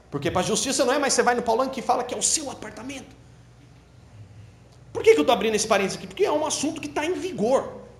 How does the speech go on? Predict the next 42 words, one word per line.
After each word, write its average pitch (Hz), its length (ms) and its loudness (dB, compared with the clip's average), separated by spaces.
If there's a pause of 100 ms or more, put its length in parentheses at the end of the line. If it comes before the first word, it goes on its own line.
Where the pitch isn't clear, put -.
(1500)
Mas 285 240 4
é 330 60 8
impressionante, 214 720 4
e 233 60 6
até 226 160 6
eu 254 100 6
falei 233 220 4
no 220 40 2
estudo 214 300 0
aqui, 180 160 -2
nós 208 200 0
estamos 208 280 0
com - 120 -2
o - 20 0
estudo 190 260 -2
em 185 40 0
aberto, 190 420 0 (420)
fizemos 196 460 2
a - 20 4
introdução 190 540 0
terça, 220 600 2 (140)
e 151 80 -6
se - 80 0
eu 180 60 2
fosse 202 220 -2
você, 190 180 -2
eu 208 40 -2
não 214 120 0
perderia 247 400 -2
a - 20 -12
próxima 233 300 -6
terça. - 400 -8 (260)
Estamos 165 260 -8
com 170 40 -14
uma 175 100 -4
revista 165 340 -4
super 208 280 -4
bacana, 196 320 -4
tá 196 100 -2
lá 202 80 -2
no 208 100 -4
grupo. 131 300 -6